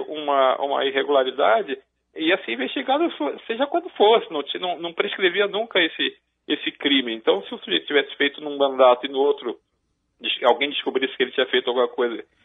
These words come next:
errada, você continuava podendo i-, investigar e punir, eh, por esse crime. Agora não, pelo texto, você dá um prazo de quatro anos pra que esse agente público seja punido. Passou quatro anos, tchau e benção, esquece esse caso. Então, é, é, é,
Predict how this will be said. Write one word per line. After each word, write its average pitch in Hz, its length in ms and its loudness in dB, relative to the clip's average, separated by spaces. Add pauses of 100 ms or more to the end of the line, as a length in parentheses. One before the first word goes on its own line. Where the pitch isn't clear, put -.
(120)
errada, 139 440 4
você 139 240 -4
continuava 170 340 -2
podendo 180 280 -4
i-, 175 420 -4
investigar 165 560 0
e 196 60 -6
punir, 196 440 -8 (320)
eh, - 80 -4
por 156 160 2
esse 165 220 2
crime. 160 280 0 (220)
Agora 175 360 6
não, 214 180 2
pelo 165 240 0
texto, 202 560 -4 (360)
você 156 260 -6
dá 180 80 4
um 196 80 2
prazo 185 300 0
de 175 100 -8 (160)
quatro 226 500 2
anos 185 200 0
pra - 120 -2
que - 120 -4
esse 185 180 -2
agente 175 340 -4 (140)
público 185 460 -6
seja 196 180 2
punido. 202 320 -2
Passou 214 340 2
quatro - 360 2
anos, - 240 -12
tchau 196 260 4
e - 60 0
benção, 190 440 0
esquece 139 440 -4
esse - 160 -14
caso. 127 420 4 (480)
Então, 320 380 0
é, 311 100 2
é, 190 440 2
é, - 40 -4